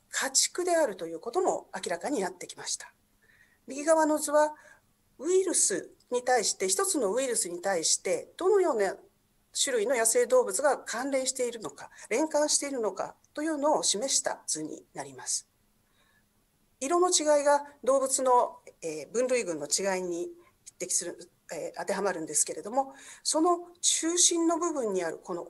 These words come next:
大きな丸、これがすべて家畜ということになります。円の大きさは、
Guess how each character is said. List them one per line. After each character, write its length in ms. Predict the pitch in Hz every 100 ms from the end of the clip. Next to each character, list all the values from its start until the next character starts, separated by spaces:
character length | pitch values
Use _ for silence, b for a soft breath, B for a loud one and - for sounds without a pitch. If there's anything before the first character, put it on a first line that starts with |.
| -
大 300 | 285 349 349
き 180 | 349 320
な 140 | 294
丸、 360 | 160 160 180 - - _ _ _ _ _ _ _
こ 100 | 330
れ 120 | 349
が 160 | 320 311
す 140 | 311
べ 100 | 302
て 300 | 262 - - - _ _ _ -
家 160 | 226
畜 600 | - - - - 277 262 - _ _
と 120 | 285
い 60 | 262
う 60 |
こ 100 | 262
と 100 | -
に 180 | 359 175 - -
な 100 | 160
り 80 |
ま 140 | 143 -
す。 300 | - - - _ _ _ _ _ _ _ _ - _ _ _ _ _
円 180 | - 381
の 140 | 294 220
大 60 | 220
き 60 |
さ 160 | - 247
は、 180 | 294